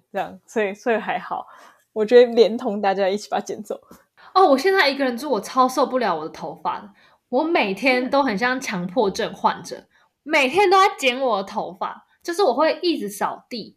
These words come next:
Speaker 2: 我大概每个，每隔两三天就会用吸尘器吸地板。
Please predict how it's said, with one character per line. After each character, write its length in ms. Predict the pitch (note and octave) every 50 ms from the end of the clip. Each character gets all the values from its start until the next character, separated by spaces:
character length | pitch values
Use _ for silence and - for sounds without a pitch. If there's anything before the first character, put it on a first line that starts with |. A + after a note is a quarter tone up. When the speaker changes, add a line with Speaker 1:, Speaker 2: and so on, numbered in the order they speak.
| _ -
Speaker 2:
我 80 | A#3+
大 120 | - E4 D#4
概 380 | D#4 D#4+ D#4+ D4+ C#4+ B3+ - - _
每 240 | G#3 A3 G3+ G3+ G3
个， 600 | G3 G3 G3 F#3+ F#3 F#3 E3+ D#3 - - - _
每 180 | - A#3+ B3 B3
隔 160 | A3+ A#3 A#3+
两 160 | B3+ C4 G#3
三 220 | G3 G3+ A3+ A3 A3
天 160 | A#3 A#3 A3+
就 80 | G#3 A3
会 100 | G#3+ G#3+
用 140 | G#3+ G#3+
吸 220 | A3 G#3 - G3+ G3
尘 200 | G3+ G#3+ D#3+ E3
器 160 | - - G#3
吸 240 | G3 - - - F3
地 220 | F3 - F#3 D#3
板。 160 | - - -